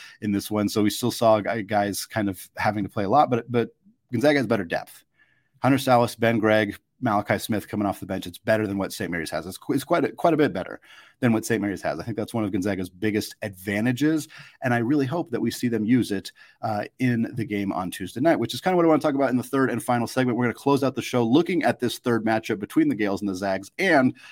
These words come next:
what it will take for Gonzaga to secure a victory after a word from today's sponsor, FanDuel. The midway point of the N B A season is here, and now is the perfect time to download FanDuel, America's number one sports book.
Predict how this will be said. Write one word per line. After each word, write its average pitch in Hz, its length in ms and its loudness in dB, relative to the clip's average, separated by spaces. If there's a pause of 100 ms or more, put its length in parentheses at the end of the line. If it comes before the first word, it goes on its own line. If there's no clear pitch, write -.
(180)
what 147 180 6
it 143 60 2
will 170 100 4
take 143 300 0
for 135 100 0
Gonzaga 120 380 0
to 123 100 -4
secure 123 400 -2
a 110 80 2
victory 120 480 0
after 143 380 0
a 104 60 2
word 104 360 2 (320)
from 123 240 -2
today's 104 600 -4
sponsor, 104 520 -6
FanDuel. - 640 -8 (340)
The 127 100 -2
midway 190 280 6
point 180 180 0
of 160 80 4
the 151 80 8
N 143 100 4
B 151 120 6
A 143 60 6
season 139 280 2
is 127 100 -4
here, 123 220 0
and 127 140 0
now 170 160 -2
is 175 80 -8
the 170 100 -4
perfect - 500 -6
time 123 200 -2
to 117 80 -4
download 110 400 -2
FanDuel, 92 420 -6
America's 123 400 -2
number 120 340 -2
one 107 280 -4
sports - 340 -8
book. - 200 -18